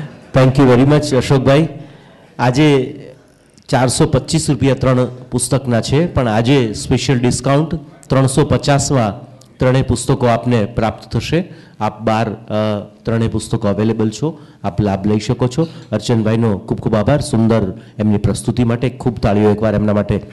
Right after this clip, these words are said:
થવી જોઈએ. હવે આપ જે ક્ષણના સાક્ષી બન્યા છો અને જે નિમિત્તે આપ આવ્યા છો, હેમાબેન મહેતા અમી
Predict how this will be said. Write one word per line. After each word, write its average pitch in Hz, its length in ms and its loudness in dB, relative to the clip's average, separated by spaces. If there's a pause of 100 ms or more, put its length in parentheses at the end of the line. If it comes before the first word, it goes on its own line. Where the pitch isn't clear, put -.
(280)
થવી 113 180 2
જોઈએ. 113 320 2 (2500)
હવે 127 440 2 (1160)
આપ 123 260 0 (580)
જે 131 500 0 (260)
ક્ષણના 127 400 0
સાક્ષી 123 480 -2
બન્યા 120 340 0
છો 104 280 -4
અને 117 260 -2
જે 120 280 0
નિમિત્તે 131 800 0 (180)
આપ 110 160 -2
આવ્યા 107 220 0
છો, 92 360 -10 (300)
હેમાબેન 117 440 0
મહેતા 98 320 -6
અમી 101 460 -6